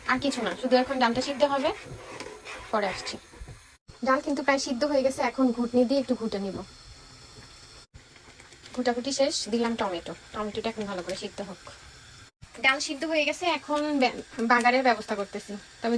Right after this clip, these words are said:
ধনিয়া পাতা, কাঁচামরিচ নাই বাসায়, অবশ্যই দিতে হবে কিন্তু। দিচ্ছি মেথি, জিরা, শুকনা মরিচ, দিয়ে দিচ্ছি পেঁয়াজ, রসুন। এই যে আমার বাগার রেডি, ডাল একদম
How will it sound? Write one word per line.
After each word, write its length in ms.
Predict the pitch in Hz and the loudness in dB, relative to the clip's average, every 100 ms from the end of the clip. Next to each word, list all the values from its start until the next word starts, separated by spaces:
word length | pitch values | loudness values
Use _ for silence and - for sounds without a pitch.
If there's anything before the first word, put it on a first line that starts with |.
| 254 | 6
ধনিয়া 240 | 247 247 | 6 6
পাতা, 200 | 262 262 269 262 | 4 4 2 2
কাঁচামরিচ 500 | 262 277 262 254 247 220 | 2 4 4 4 2 -2
নাই 160 | 214 269 | -2 0
বাসায়, 300 | 226 - 240 262 - - - - - - - - | -2 -2 -6 -6 -16 -20 -20 -20 -20 -20 -8 0
অবশ্যই 340 | 226 277 - 285 | 0 0 0 0
দিতে 140 | 277 269 | 0 -2
হবে 140 | 226 190 | -2 -6
কিন্তু। 240 | 190 190 185 - - - - - - - - _ - | -8 -10 -14 -16 -20 -20 -20 -20 -20 -20 -20 _ -6
দিচ্ছি 220 | 233 247 285 | -4 0 2
মেথি, 300 | 254 233 269 370 427 - - - - - - 220 | 2 2 -2 -2 -8 -20 -20 -20 -20 -20 -14 -4
জিরা, 280 | 240 247 254 359 - - - - - | -2 0 -2 -6 -18 -20 -20 -16 -6
শুকনা 260 | 262 247 233 | -6 -2 -2
মরিচ, 260 | 214 185 - - - - - 226 | -4 -8 -12 -14 -16 -20 -14 -4
দিয়ে 120 | 269 277 | -2 0
দিচ্ছি 200 | 269 294 - | -2 -2 2
পেঁয়াজ, 240 | 269 269 254 | 4 4 2
রসুন। 260 | 202 - 190 - - - - - - - - - - - - - - - 1077 1077 1077 1077 1077 - - - - - - - 208 | -4 -6 -6 -8 -10 -10 -12 -12 -12 -12 -12 -12 -12 -12 -12 -12 -12 -10 -4 -4 -2 -6 -10 -14 -20 -20 -20 -20 -20 -12 -2
এই 80 | 277 277 | 0 4
যে 60 | 269 | 4
আমার 140 | 262 254 | 6 6
বাগার 260 | 240 233 240 240 | 6 6 6 4
রেডি, 200 | 226 269 453 - - - - 226 | 4 2 2 0 0 -2 -2 2
ডাল 180 | 233 240 254 - 214 | 4 2 -2 -8 -8
একদম 220 | 180 | -6